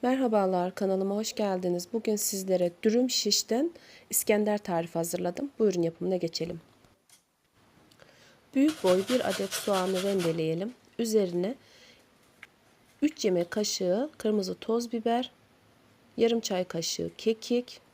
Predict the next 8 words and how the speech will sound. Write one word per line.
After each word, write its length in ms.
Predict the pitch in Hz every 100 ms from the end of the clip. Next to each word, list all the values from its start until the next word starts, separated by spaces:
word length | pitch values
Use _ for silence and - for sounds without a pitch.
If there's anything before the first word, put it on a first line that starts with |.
| _
yarım 220 | 220 214 208
çay 220 | 190 185
kaşığı 360 | - 170 -
karabiber, 760 | 185 - 220 226 202 190 220 269 - - - _ - - - _ _ _ _ _ _ _ _ -
dört 260 | 247 247
yüz 120 | 196
gram 300 | 170 165 170 165
kıyma 500 | - 247 240 247